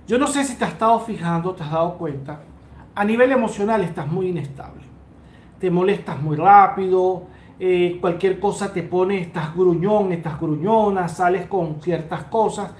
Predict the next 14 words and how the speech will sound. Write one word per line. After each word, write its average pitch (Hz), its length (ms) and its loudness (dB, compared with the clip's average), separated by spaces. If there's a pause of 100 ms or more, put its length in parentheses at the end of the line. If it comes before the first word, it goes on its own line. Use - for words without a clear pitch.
(360)
Debes 226 420 0
controlar 160 520 -2
un 170 100 -4
poco 180 280 -6
esa 170 160 -6
energía. - 460 -12 (280)
Yo 208 120 -2
sé 226 160 -2
que 233 100 -2
no 226 120 -2
te 226 100 -2
gustan 214 300 -4
las 180 100 -2
preguntas. 160 500 -8